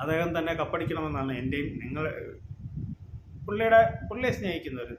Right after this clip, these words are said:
ഓരോരുത്തർക്കും ഓരോ ഇഷ്ടമുണ്ടല്ലോ. അപ്പോൾ അവരെ സ്നേഹിക്കുന്നവർക്ക് അത് പുള്ളി തന്നെ കപ്പടിക്കുന്നതാണ്. നിങ്ങൾ നിങ്ങളുടെ അഭിപ്രായം നിങ്ങളത് പറയുക. ഇപ്പം അവരോടെയുള്ള എല്ലാ മത്സരാർത്ഥികൾക്കെതിരെയും അദ്ദേഹം ഗെയിം കളിക്കുന്ന ഒരാളാണ്. അദ്ദേഹം ഒറ്റയ്ക്കാണ് അവിടെ അത് ഗെയിം കളിക്കുന്നത്. അല്ലാതെ ഗ്രൂപ്പ് പിടിച്ചോ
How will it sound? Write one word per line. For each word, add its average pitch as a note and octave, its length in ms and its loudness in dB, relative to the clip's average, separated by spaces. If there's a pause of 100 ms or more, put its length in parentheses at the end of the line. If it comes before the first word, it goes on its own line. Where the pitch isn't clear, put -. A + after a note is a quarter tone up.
(200)
ഓരോരുത്തർക്കും D#3+ 480 -2
ഓരോ F#3 360 2
ഇഷ്ടമുണ്ടല്ലോ. B2 500 -4
അപ്പോൾ - 140 -4
അവരെ F3+ 280 0
സ്നേഹിക്കുന്നവർക്ക് D#3+ 560 -6
അത് D3 120 -6 (160)
പുള്ളി C#3+ 180 -8
തന്നെ C3+ 240 -4
കപ്പടിക്കുന്നതാണ്. A2 840 -12 (240)
നിങ്ങൾ F#3 180 -2 (460)
നിങ്ങളുടെ B3 220 2
അഭിപ്രായം D#3+ 440 0
നിങ്ങളത് B2+ 320 -6
പറയുക. A2 360 -10 (880)
ഇപ്പം A3+ 220 8 (540)
അവരോടെയുള്ള F#3 480 6
എല്ലാ F3 320 4
മത്സരാർത്ഥികൾക്കെതിരെയും D#3 1300 -2
അദ്ദേഹം B2+ 320 -4 (600)
ഗെയിം D3 280 -2
കളിക്കുന്ന A#2+ 360 -6
ഒരാളാണ്. G#2 400 -12 (500)
അദ്ദേഹം G3 220 4
ഒറ്റയ്ക്കാണ് A3 420 2
അവിടെ E3+ 160 4
അത് D#3 100 -4
ഗെയിം C#3 280 -6
കളിക്കുന്നത്. A#2 380 -4
അല്ലാതെ C#3+ 260 0 (120)
ഗ്രൂപ്പ് D#3 600 -4
പിടിച്ചോ D3+ 300 -4